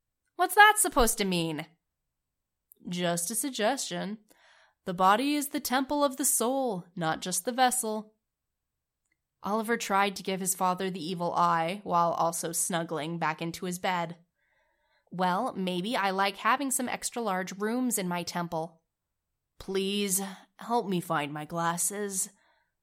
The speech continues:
I'm useless without them," the old man pleaded, then paused. "Don't say it." "But you walked right into it." "And now I'm walking out. I'm still the adult here."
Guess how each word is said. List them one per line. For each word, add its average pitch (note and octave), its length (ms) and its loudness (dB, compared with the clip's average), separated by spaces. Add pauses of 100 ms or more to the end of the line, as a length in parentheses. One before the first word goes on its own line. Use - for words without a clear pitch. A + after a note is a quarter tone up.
I'm G3+ 200 -4
useless G#3+ 500 -2
without F3+ 400 -2
them," G#3 340 -4 (580)
the F#3+ 140 -2
old F3+ 180 -2
man E3+ 280 -2
pleaded, F3+ 560 -2 (640)
then A#3 200 0
paused. D#3 560 -4 (640)
"Don't E3+ 320 0
say D3 300 0
it." - 220 -8 (920)
"But E4+ 100 4
you D#4 140 4
walked D#4+ 400 6
right F3+ 200 4
into G3+ 360 -2
it." A3+ 260 2 (680)
"And E3+ 380 0
now E3 300 2
I'm F3 180 4
walking D#3+ 420 0
out. D3+ 520 2 (520)
I'm F3 220 0
still E3 300 0
the E3+ 160 -2
adult A#3 360 0
here." E3+ 480 -4